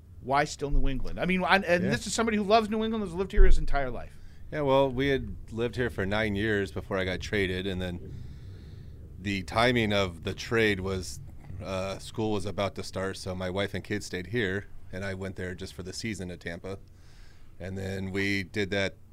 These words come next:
Speaker 2: Then I came back after the season, and, uh, my daughter was in high school, so we didn't wanna make the, her move, uh, while she was in high school. So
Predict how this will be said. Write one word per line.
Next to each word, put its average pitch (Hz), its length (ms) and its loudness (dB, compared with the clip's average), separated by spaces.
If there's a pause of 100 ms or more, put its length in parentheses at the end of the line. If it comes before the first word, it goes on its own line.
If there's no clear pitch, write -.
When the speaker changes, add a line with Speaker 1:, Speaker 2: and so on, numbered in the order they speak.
(300)
Speaker 2:
Then 98 140 -4
I 101 80 2
came 98 260 0
back 104 280 0
after 95 220 -2
the 90 120 -6
season, 95 600 -6 (500)
and, 90 220 -6
uh, 85 180 -6
my 90 180 -6
daughter 104 300 -2
was 95 120 -4
in 95 80 -6
high 120 160 0
school, 101 300 -4
so 95 200 -6
we 98 120 -2
didn't 98 160 -2
wanna 95 160 -2
make 98 200 -4
the, 95 120 -8 (760)
her 117 200 6
move, 107 500 2 (100)
uh, 92 440 -2
while 95 140 -4
she 101 140 -8
was 95 100 -4
in 90 80 -6
high 92 160 -4
school. 98 300 -8
So 92 320 -8